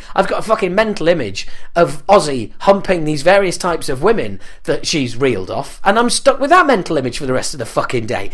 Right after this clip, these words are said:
And now you are too. <laughs> Ah, so fuck you. Yeah, yeah. Now we're all doing. Yeah. So it,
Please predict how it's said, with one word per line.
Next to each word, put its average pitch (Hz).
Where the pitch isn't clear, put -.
And 262
now 330
you 320
are 320
too. 370
<laughs> 1077
Ah, 311
so 262
fuck 330
you. 311
Yeah, 285
yeah. 254
Now 254
we're 240
all 285
doing. 247
Yeah. 285
So 226
it, -